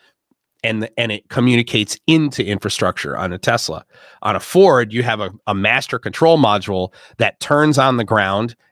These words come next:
and collects the data from the sensor in a pull response mechanism. Okay. Ford doesn't have the infrastructure, the technical infrastructure on their vehicles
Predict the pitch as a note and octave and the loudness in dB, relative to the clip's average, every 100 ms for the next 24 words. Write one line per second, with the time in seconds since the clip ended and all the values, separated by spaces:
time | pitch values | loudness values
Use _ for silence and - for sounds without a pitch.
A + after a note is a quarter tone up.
0 | - A2+ G#2 - A#2 A#2+ C#3+ - B2 G#2 | -6 -6 -6 -4 -2 0 -2 -4 -6 0
1 | G#2 G2+ G2 - A#2 A2 G2 C3+ C3 - | 0 2 0 2 0 2 0 -2 -2 -4
2 | F#2+ - A2 F#2+ F#2 - B2+ A2 G#2+ - | -6 -4 -2 -2 -2 2 2 2 -2 -4
3 | F2+ F2+ F#2+ F2 - G2 - _ _ _ | -4 -4 -8 -8 -10 -12 -20 _ _ _
4 | _ _ _ _ _ G2+ F#2 - _ _ | _ _ _ _ _ -4 -2 -6 _ _
5 | _ _ _ _ _ _ _ _ D3+ F3 | _ _ _ _ _ _ _ _ 4 4
6 | D3 D#3+ D3 B2 - G#3 D3+ E3 D#3 A#2+ | 4 0 0 -8 -10 -4 -2 0 0 0
7 | A2+ A#2 _ _ A#2 G#2+ C3+ E3 E3+ C3 | -4 -10 _ _ -8 -6 -2 -2 -2 -4
8 | - G2+ - F#2+ F2 F#2+ - D#3+ - - | 0 -2 -2 -6 -6 -10 -8 -8 -8 -14
9 | C3 C3+ B2 B2+ C3+ B2 - A#2+ G#2+ F#2+ | -8 -6 -6 -6 -6 -6 -4 -2 -2 -4
10 | F2+ G#2 B2 D#3 F3+ - | -4 -4 0 0 -2 -4